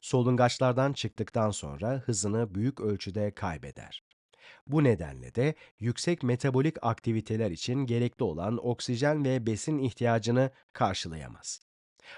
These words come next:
Burada kan yeniden kalbe gelir, pompalandığı için hız kazanır ve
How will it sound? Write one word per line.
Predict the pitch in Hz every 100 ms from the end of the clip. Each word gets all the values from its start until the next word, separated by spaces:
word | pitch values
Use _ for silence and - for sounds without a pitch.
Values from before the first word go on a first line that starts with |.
| -
Burada | 123 104 82 127 139 - _ -
kan | 120 135
yeniden | 131 170 156 113 120 160
kalbe | - 123 104 87
gelir, | 69 67 127 175 - _ _
pompalandığı | 131 127 127 127 123 120 113
için | 90 - 80
hız | 71 127 139 -
kazanır | 90 78 65 113 170 - - -
ve | 110 117 110